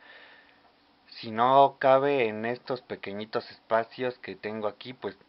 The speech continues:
puedo expandirme, puedo hacer las fuentes un poco más lejos y, pues, ya poner la jaula del Rajasaurus para que quepa bien.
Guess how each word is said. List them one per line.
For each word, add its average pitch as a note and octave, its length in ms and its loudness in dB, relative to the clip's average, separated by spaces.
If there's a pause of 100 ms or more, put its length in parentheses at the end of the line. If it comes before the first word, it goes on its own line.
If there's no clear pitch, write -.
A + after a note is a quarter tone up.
(200)
puedo A#2+ 360 4
expandirme, A2+ 920 -6
puedo A#2 600 -4 (1800)
hacer - 320 -12
las G2+ 180 -4
fuentes G#2+ 380 -12
un G#2+ 100 -14
poco G#2+ 280 -10
más G2 200 -8
lejos G2+ 480 -10
y, G2 40 -20
pues, F2+ 260 -16
ya G2 160 2
poner G#2 360 2 (920)
la G2+ 180 -4
jaula G#2+ 480 2
del F#2 280 -6
Rajasaurus G#2+ 680 -4
para F#2 220 -6
que F#2 140 -14
quepa G2+ 260 -8
bien. A2 380 -6